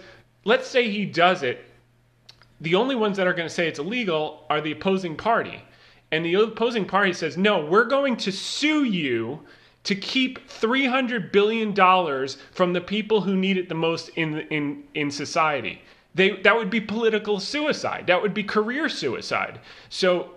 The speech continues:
if I were in that situation, whether as a Democrat or a Republican, I would, I would do the executive order tomorrow.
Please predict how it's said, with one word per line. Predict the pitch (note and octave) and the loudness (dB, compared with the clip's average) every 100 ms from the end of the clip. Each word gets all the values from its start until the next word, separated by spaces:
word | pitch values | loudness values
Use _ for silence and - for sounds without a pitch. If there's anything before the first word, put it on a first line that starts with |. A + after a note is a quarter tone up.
| - | -2
if | F3 E3+ | 0 4
I | F3+ | 4
were | B3+ C4+ | 4 2
in | B3+ | 0
that | A3+ G3 | -2 -2
situation, | G#3+ G3+ F#3+ F3 F#3 F#3 D3+ | -4 -4 0 0 0 -2 -2
whether | C#3 C#3 | 0 2
as | C3+ C3+ | 0 0
a | |
Democrat | C3 F3 G3+ G3 G3 - | -2 -2 -2 -2 -4 -2
or | D3+ C#3+ | -2 0
a | |
Republican, | C#3 C#3 F3+ F#3 E3+ - G#2+ G2+ A2+ - - | 0 -2 0 0 0 -6 -8 -8 -12 -18 -4
I | D3 G#3 | 2 4
would, | A#3+ E3 - - - | 4 2 0 -18 2
I | D3+ | 4
would | F3+ C#3+ A#2+ | 4 0 -6
do | - G#3+ | -2 -2
the | B3+ | 0
executive | B3+ F#3 F3+ - F3 C3+ | -4 -2 -2 0 -2 -2
order | B2+ B2 C3 D3 - | 0 0 -2 -4 -4
tomorrow. | - D#3+ E3 F3 B2+ G2 A2+ | 0 2 4 4 4 0 -2